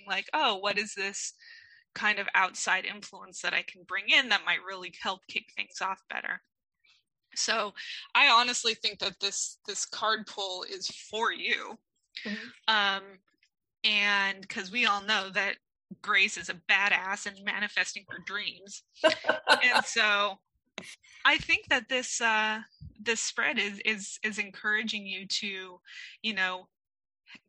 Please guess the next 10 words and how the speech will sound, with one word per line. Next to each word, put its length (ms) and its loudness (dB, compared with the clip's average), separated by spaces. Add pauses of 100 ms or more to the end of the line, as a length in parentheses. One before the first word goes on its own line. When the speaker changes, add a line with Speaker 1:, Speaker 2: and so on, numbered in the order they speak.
(120)
Speaker 1:
keep, 360 -2 (140)
you 140 -6
know, 180 -4 (960)
keep 280 -4
your 120 2
heart 240 6
strong. 460 0 (160)
You're 140 0
doing 320 -2
okay. 580 2